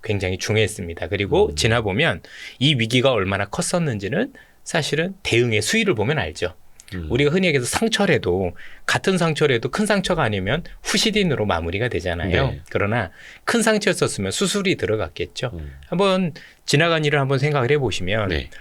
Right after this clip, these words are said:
Speaker 1: 지금이야 별거 아닌 것처럼 생각을 하시지만 첫 번째 나왔었던 건 뭐냐면 우리가 알고 있는 미국의 예금과 관련해서
Speaker 2: 네.
Speaker 1: 그죠? 삼억 삼천만 원 이상에 대한 예금도 보장해준다.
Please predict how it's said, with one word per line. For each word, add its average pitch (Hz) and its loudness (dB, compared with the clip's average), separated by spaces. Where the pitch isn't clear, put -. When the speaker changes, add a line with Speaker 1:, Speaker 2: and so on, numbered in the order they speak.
Speaker 1:
지금이야 175 4
별거 135 2
아닌 98 0
것처럼 107 0
생각을 104 0
하시지만 95 0
첫 - -4
번째 175 2
나왔었던 101 0
건 107 0
뭐냐면 87 -2
우리가 131 2
알고 110 2
있는 110 0
미국의 117 0
예금과 113 2
관련해서 85 -2
Speaker 2:
네. 85 -2
Speaker 1:
그죠? 131 -2
삼억 190 -2
삼천만 175 0
원 147 0
이상에 98 -2
대한 107 2
예금도 98 0
보장해준다. 98 -2